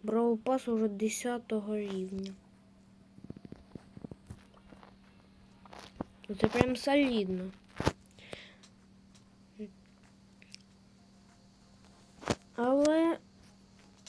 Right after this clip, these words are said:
так сказати, сьогодні я забирати не буду оці награди.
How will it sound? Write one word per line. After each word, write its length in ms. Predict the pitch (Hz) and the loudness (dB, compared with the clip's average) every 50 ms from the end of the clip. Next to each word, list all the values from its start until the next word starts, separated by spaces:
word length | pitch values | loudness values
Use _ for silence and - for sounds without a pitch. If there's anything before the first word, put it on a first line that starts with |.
| - - - - - | -20 -20 -20 -4 0
так 200 | 247 269 285 269 | 2 2 2 0
сказати, 840 | - - 262 247 233 240 262 277 294 294 - - 277 269 247 233 220 - - - - - - - - - - - - - - - - - - - - - - - - - - - - - - - - | -2 -4 -4 -2 -2 0 0 0 0 -2 -2 -2 -2 -2 -2 -4 -6 -8 -14 -20 -20 -20 -20 -20 -20 -20 -20 -20 -20 -20 -20 -20 -20 -20 -20 -20 -20 -20 -20 -20 -20 -20 -20 -20 -20 -20 -20 -18 -14
сьогодні 920 | - - 240 226 220 220 240 269 285 269 302 302 311 302 254 208 - - - - | -6 0 2 2 4 4 4 4 4 2 2 0 0 0 0 -2 -2 -6 -4 0
я 280 | 220 226 240 247 254 | 2 2 4 4 2
забирати 880 | 240 233 247 233 220 208 208 208 214 220 233 240 247 240 - 240 240 226 | 2 2 0 2 2 2 2 2 2 0 0 -2 -4 -6 -4 -4 -2 0
не 180 | 220 220 220 220 | 2 2 2 2
буду 380 | 214 214 220 226 233 214 220 214 | 0 -2 -2 -4 0 2 2 2
оці 280 | 202 202 196 - 208 | 2 0 -4 -6 -6
награди. 720 | 202 202 202 196 196 202 202 202 196 196 196 190 190 185 | -6 -6 -4 -6 -6 -6 -6 -6 -6 -6 -6 -8 -8 -10